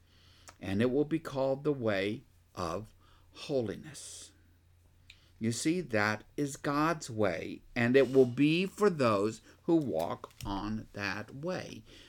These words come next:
So, all right, what does it mean to walk on the way of holiness? What it, let me, let me throw some other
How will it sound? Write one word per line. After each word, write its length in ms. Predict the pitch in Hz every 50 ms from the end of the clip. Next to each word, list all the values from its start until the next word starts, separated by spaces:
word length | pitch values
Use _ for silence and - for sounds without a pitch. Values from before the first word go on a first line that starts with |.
| - - - - - - - -
So, 680 | - - - - - 220 214 196 131 95 - - - - - - - - - - - _ _ - - _ _ _ _ _ _ - _ _ -
all 220 | - 113 113 117 117
right, 360 | 123 131 165 226 233 - - - - _ _ - - - - - _ _ _ _ _ _ _ - - _ - - - _ - - -
what 200 | 110 110 107 104
does 180 | 117 131 165
it 100 | 196 185
mean 520 | 185 185 156 139 139 147 165 185 185 175 - - - - - - - - - -
to 140 | - 160 156
walk 440 | 147 131 113 113 110 113 123 - - -
on 180 | 135 143 151
the 100 | 160 156
way 400 | 135 120 123 113 113 117 123 - -
of 180 | - 143 - -
holiness? 800 | - - 156 156 139 117 - - - - - - - - - - _ - - - - - - - - - _ _ _ - - - _ _ -
What 320 | - 113 110 120 127 135
it, 160 | 165 180 175 - _ _ _ _ -
let 180 | 123 123 117 123
me, 200 | 156 165 147 - - - -
let 180 | - 120 139
me 160 | 175 185 180 165
throw 300 | - - 156 160 160 160
some 260 | 156 - 160 151 147
other 340 | 147 147 143 139 120 110